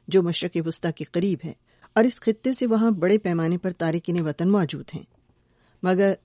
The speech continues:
یہ امریکہ میں ایک حقیقی خطرہ ہے، ایک ایسے ملک میں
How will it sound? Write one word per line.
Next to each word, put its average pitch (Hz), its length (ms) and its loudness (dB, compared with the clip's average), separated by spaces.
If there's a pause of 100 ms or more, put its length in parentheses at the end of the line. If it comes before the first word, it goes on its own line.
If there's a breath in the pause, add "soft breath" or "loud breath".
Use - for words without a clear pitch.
یہ 180 260 2
امریکہ 202 380 0
میں 202 260 2
ایک 147 340 -8 (100)
حقیقی 156 340 -10
خطرہ 165 400 -6
ہے، 208 60 -6 (400)
ایک 185 140 -2
ایسے 175 220 0
ملک 196 320 0
میں 170 140 -4